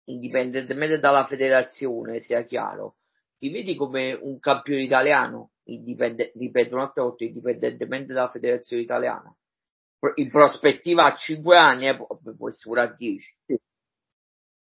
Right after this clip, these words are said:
Speaker 2: Mi ci vedo, mi ci vedo perché sto, mi sto allenando forte, malgrado, cioè, sono pieno di impegni, e riesco comunque a trovare il tempo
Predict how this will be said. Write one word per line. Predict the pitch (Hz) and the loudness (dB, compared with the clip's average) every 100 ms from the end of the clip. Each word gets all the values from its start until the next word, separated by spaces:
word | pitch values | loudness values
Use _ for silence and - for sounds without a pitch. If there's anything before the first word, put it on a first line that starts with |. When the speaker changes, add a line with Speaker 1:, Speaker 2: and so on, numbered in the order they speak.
| _ _ _ _ | _ _ _ _
Speaker 2:
Mi | - 127 | -4 -2
ci | 151 | 0
vedo, | 110 98 101 _ _ _ - | 0 0 -4 _ _ _ -2
mi | 135 | 0
ci | 156 | 2
vedo | 147 165 175 | 6 6 6
perché | 131 123 - 127 127 127 123 - _ _ _ | 2 -2 -2 0 2 2 0 -4 _ _ _
sto, | - - 131 131 127 127 127 123 120 120 - | -18 0 6 6 6 4 6 6 6 2 -4
mi | - 120 | -8 -4
sto | - | 4
allenando | 143 143 143 143 143 | 4 6 4 2 4
forte, | 165 165 165 175 175 - _ | 6 6 4 -2 -2 -6 _
malgrado, | - 123 123 143 147 135 | 0 2 4 4 6 4
cioè, | - 139 123 | 4 2 2
sono | - 135 127 | -4 -4 0
pieno | 160 160 147 | 6 6 6
di | 131 | 2
impegni, | 120 123 120 131 170 175 _ _ _ _ _ _ 127 | -2 0 2 2 -2 -6 _ _ _ _ _ _ 0
e | |
riesco | 131 147 143 - | 2 4 0 -2
comunque | 131 139 147 | -2 0 0
a | 151 | 0
trovare | 135 127 123 120 | 2 6 6 6
il | 117 - | 2 -4
tempo | - 131 113 110 - 123 - | 4 4 4 0 2 2 2